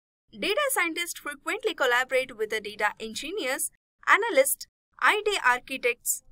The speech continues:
application developers, and also business stakeholders. Now, let's see which all companies that are hiring for this role. So first one is Amazon, then Google, Microsoft, VMware, and then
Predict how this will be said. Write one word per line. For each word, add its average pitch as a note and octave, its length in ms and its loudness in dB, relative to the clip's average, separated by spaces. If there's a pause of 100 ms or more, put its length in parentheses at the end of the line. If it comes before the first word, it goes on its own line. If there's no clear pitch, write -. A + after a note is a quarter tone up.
(100)
application G#3+ 580 -6
developers, A3 720 -2 (280)
and D#4+ 140 6
also G#4+ 340 0
business A#3+ 480 -4
stakeholders. G3 760 -6 (480)
Now, G#3+ 360 -2 (440)
let's F#4+ 280 0
see F4 140 0
which D#4 240 -8
all A#4+ 240 0
companies D#4 460 -6
that A#3+ 160 2
are A#3+ 160 4
hiring D#4+ 500 0
for B3 200 -2
this G3+ 280 -4
role. D#3+ 220 -6 (640)
So C5 140 -10
first G4+ 360 -6
one G#4 200 2 (100)
is C4+ 360 2 (420)
Amazon, C#4 600 0 (200)
then G#3+ 240 -10
Google, D#4+ 440 -6 (600)
Microsoft, E4 720 0 (420)
VMware, D#4 680 -2 (440)
and D#4 260 4
then E4+ 280 0